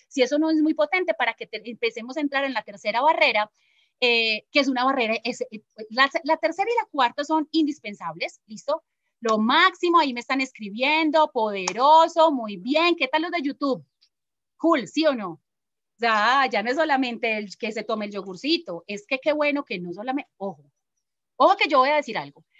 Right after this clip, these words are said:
No quiere decir que por usted utilizar productos muy buenos vaya a descuidar su alimentación. Todo es un balance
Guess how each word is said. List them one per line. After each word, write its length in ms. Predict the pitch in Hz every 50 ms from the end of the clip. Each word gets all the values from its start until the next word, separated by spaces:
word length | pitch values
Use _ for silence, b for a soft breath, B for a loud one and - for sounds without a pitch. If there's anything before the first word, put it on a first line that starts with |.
| b b b
No 360 | 233 240 254 285 330 370 359
quiere 200 | - 370 370 349
decir 240 | 320 277 262 262 220
que 80 | 240
por 140 | 214 240 226
usted 160 | 220 226 233
utilizar 460 | 214 214 285 302 311 240 240 202 202 -
productos 560 | 214 202 208 214 214 214 - 277 302 - 240
muy 300 | 240 226 247 320 392 370
buenos 540 | 349 311 247 214 202 208 233 277 320 - -
vaya 340 | - 190 214 208 196 214 226
a 40 | 247
descuidar 420 | 247 247 - - 185 185 170 175
su 100 | - 208
alimentación. 720 | 208 220 196 180 165 156 _ 147 147 - 240 233 185 135 _ _ _ -
Todo 260 | 208 208 233 269 392 440
es 140 | 392 - -
un 160 | 208 185 180
balance 600 | 165 156 160 170 190 208 220 226 208 - - 156